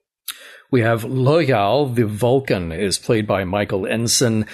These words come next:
This show marks the second of four Trek appearances for Michael, the first being Minister Krola. And what episode, Ken?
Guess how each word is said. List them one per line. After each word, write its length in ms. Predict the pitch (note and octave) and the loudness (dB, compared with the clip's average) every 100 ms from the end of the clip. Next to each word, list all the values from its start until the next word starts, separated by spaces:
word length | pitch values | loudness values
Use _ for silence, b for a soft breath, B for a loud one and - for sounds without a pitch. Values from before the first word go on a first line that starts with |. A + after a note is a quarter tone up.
| B B B B _ | B B B B _
This 160 | B2+ C#3+ | 0 2
show 200 | - C#3 | 2 4
marks 380 | B2 B2+ B2+ - | 4 2 0 0
the 160 | B2 | 0
second 540 | A2 - D3 C3+ C#3 B2 | 0 2 0 2 2 2
of 100 | A2+ | 0
four 380 | - C3+ C3+ | 2 4 4
Trek 320 | B2 - C#3 C3+ | 2 0 0 -2
appearances 540 | - C3 B2 - C3 | 0 0 2 0 -2
for 100 | - | 0
Michael, 340 | A#2+ A#2+ B2 | 0 0 0
the 100 | A#2 | -2
first 380 | A2 - C#3 - | -2 2 2 2
being 400 | C#3 B2 A#2+ A#2 | 2 2 4 2
Minister 400 | C3 C3 - B2 | 2 2 0 -2
Krola. 500 | - - C#3+ C3+ C3 | -2 0 4 4 4
And 140 | D3 C#3 | 4 2
what 160 | F#3+ | 2
episode, 560 | E3 D#3 - - G2 F2+ | 2 -2 -2 0 -2 -2
Ken? 400 | C3 G2+ G2 | -2 -2 -4